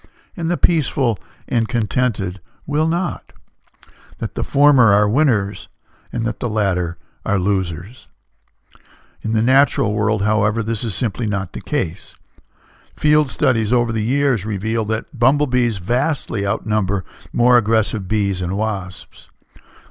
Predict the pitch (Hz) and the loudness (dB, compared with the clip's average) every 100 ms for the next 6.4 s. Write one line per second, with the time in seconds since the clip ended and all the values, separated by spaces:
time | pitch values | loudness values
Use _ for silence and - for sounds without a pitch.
0 | - 120 120 117 107 - 143 135 123 - | -4 0 2 0 -2 2 4 4 0 2
1 | 143 147 - 135 135 131 127 127 113 110 | 2 2 -2 0 0 0 -2 -2 0 2
2 | 113 101 120 131 131 110 104 - - - | 0 0 2 2 2 0 -4 -6 -10 -4
3 | 131 131 123 113 104 - 127 120 101 101 | -2 0 0 0 -2 -2 0 0 0 -4
4 | - _ - - - - 139 156 147 139 | -8 _ -18 -16 -8 0 2 4 4 4
5 | 131 131 117 127 143 - 135 117 131 120 | 4 2 4 4 4 2 -2 -2 -2 0
6 | 131 123 117 104 | 2 2 2 0